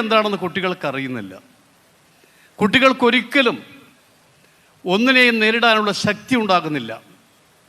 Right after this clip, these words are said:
ഏത് വന്നാലും ഫേസ് ചെയ്യാനുള്ള ആത്മധൈര്യം കുട്ടികൾക്കുണ്ടാകുന്ന, എല്ലാറ്റിൻ്റെ മുമ്പിലും പതറിപ്പോകുന്ന കാഴ്ച നമുക്ക് കാണാൻ സാധിക്കും. അപ്പം നമ്മുടെ കുട്ടികൾ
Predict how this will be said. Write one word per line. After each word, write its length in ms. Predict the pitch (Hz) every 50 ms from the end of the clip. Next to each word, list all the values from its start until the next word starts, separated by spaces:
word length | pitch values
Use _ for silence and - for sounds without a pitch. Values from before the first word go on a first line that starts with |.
| _ _ _ _ _ _ _ - 151 165 202
ഏത് 240 | 220 240 254 254 240 262 247
വന്നാലും 420 | 233 220 226 233 233 233 233 233 208 208
ഫേസ് 220 | 202 220 226 220 -
ചെയ്യാനുള്ള 300 | 240 220 214 214 208 190 196
ആത്മധൈര്യം 560 | 220 220 - - 233 247 220 220 214 208 208 185
കുട്ടികൾക്കുണ്ടാകുന്ന, 680 | 180 - 190 190 185 180 185 170 165 175 170 165 165 170 170
എല്ലാറ്റിൻ്റെ 720 | 175 185 196 208 202 214 208 208 202 180 - 202 196 196 196 185
മുമ്പിലും 340 | 175 175 175 185 180 185 180 156 - - - - _ _ - -
പതറിപ്പോകുന്ന 760 | 175 180 170 233 202 220 220 220 - 202 202 190 190 180 185 180
കാഴ്ച 220 | 156 165 165 160 -
നമുക്ക് 180 | 175 160 143 -
കാണാൻ 200 | 151 147 151 151 - -
സാധിക്കും. 400 | 131 127 123 131 117 - 123 _ _ _ _ _ _ _ _ _ _ _ _ _ _ _ _ _ _ _ _
അപ്പം 180 | - 208 226 226
നമ്മുടെ 280 | 226 240 294 302 311 254
കുട്ടികൾ 300 | 262 214 254 262 262 262